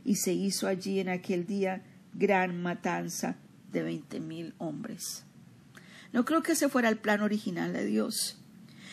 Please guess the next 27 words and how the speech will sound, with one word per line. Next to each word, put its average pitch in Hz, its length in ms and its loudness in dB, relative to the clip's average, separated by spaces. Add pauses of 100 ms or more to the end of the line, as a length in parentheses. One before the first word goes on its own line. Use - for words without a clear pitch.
(120)
No 233 120 6
creo 285 200 4
que 254 120 6
Dios 226 220 6
quisiera 277 600 6
que - 80 4
el 220 80 4
pueblo 285 560 8
se 208 180 0
levantara, 202 800 4 (220)
un 226 180 0
pueblo 247 480 6
contra - 600 0
el 214 140 4
mismo 240 420 4
pueblo, 165 400 -2 (500)
la 185 140 0
nación 285 580 4
contra 220 360 0
la 180 120 2
misma 240 360 4
nación. 196 580 2 (1900)
Jonatán 208 400 2
había 233 300 6
dividido 208 520 4
la 214 180 2
casa. 190 420 -2